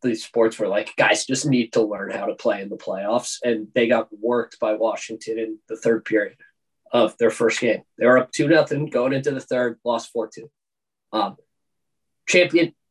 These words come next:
former championship team of old guys versus young team on the rise.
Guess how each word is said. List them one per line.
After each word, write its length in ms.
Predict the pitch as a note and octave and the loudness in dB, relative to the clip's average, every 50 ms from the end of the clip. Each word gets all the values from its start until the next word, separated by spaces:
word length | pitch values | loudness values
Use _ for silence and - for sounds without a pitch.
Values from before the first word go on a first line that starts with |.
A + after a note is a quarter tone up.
| _ _ - | _ _ -4
former 300 | - E3 F3 E3+ E3 D#3 | 2 2 4 4 4 2
championship 560 | - E3 E3 D#3+ D#3+ D3+ D3+ - - D3 - | 2 0 0 0 0 -2 -4 -4 -6 -8 -4
team 200 | - E3+ D#3+ D3+ | -2 0 0 0
of 140 | C3+ B2 C#3 | -2 -2 -2
old 160 | C#3+ C3+ - | -4 -2 -2
guys 400 | C#3 B2+ B2 B2+ B2 A#2+ - _ _ _ - | -2 0 0 0 0 -2 -6 _ _ _ -6
versus 520 | B2 B2+ - - B2 A#2+ A#2 A2+ - - _ _ - | -6 -6 -6 -6 -4 -4 -4 -4 -6 -10 _ _ -2
young 280 | B2 A#2+ C3 B2+ A#2+ - | 0 2 2 2 0 -2
team 380 | - C#3 C3 B2+ B2 A#2+ A#2 - | 0 2 2 2 2 0 -2 -2
on 200 | B2 B2+ A#2+ A2+ | 0 0 2 0
the 80 | A2+ - | 0 -2
rise. 420 | G2+ A2+ A2 G#2 G#2 G#2 G2 - | -2 -2 -2 -2 -2 -4 -6 -6